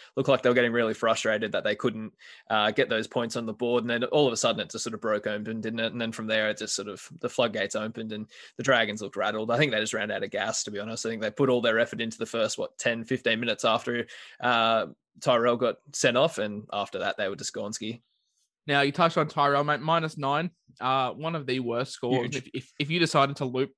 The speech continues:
Speaker 2: uh, Cleary or, or not Cleary, if you decided to loop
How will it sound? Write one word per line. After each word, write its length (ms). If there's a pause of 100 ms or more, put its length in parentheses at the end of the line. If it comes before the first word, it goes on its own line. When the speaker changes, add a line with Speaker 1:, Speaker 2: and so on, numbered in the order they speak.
Speaker 2:
uh, 360
Cleary 440
or, 200 (180)
or 200
not 160
Cleary, 240
if 80
you 80
decided 260
to 40
loop 280